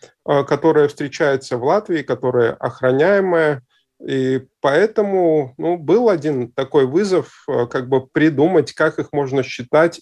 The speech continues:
учитывать, как понять, сколько их, а, в водоеме, много или мало. А, что-то мы сделали, а, так сказать, эм, э, в, на странице, э,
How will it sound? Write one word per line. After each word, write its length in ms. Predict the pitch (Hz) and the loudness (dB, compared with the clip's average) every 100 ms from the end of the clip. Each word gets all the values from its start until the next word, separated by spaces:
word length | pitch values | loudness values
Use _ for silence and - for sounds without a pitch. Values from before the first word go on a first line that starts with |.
| - | -10
учитывать, 680 | 123 123 165 165 151 135 - | -10 -2 -2 0 2 2 0
как 240 | 143 - | -2 0
понять, 400 | 139 139 156 123 | 0 2 0 -2
сколько 580 | - - - 156 131 127 | -8 -10 0 0 0 0
их, 300 | 117 113 _ | -2 -2 _
а, 60 | 139 | -4
в 200 | 123 110 | -2 -2
водоеме, 600 | 120 120 135 131 110 113 - - - | -2 2 2 2 0 -4 -10 -20 -8
много 500 | 131 131 180 180 160 - | -2 2 2 2 -4 -4
или 200 | 123 117 | -6 -4
мало. 500 | 113 143 156 139 - - - - _ | 0 2 4 2 -4 -20 -20 -20 _
А, 220 | - 143 | 0 0
что-то 380 | 135 - 226 220 | 0 0 0 0
мы 160 | 185 160 | -2 -4
сделали, 720 | 127 185 226 226 214 214 208 _ | -4 0 2 0 0 0 -2 _
а, 320 | 202 151 147 | -8 -4 -4
так 220 | 147 127 | -6 -14
сказать, 500 | - 165 147 123 - 156 | -2 2 2 -2 -8 -4
эм, 460 | 139 135 135 123 _ _ _ _ _ _ - - | 0 0 0 -4 _ _ _ _ _ _ -16 -6
э, 40 | 151 | 0
в, 1000 | 147 147 139 127 123 135 147 139 139 - _ _ _ _ - | 2 4 2 -2 -10 -2 2 2 0 -4 _ _ _ _ 0
на 100 | 160 | 0
странице, 840 | - 160 165 196 196 - 170 151 - _ 320 | 2 2 4 4 2 0 0 0 -6 _ -12
э, 320 | 147 139 131 | -6 -2 -2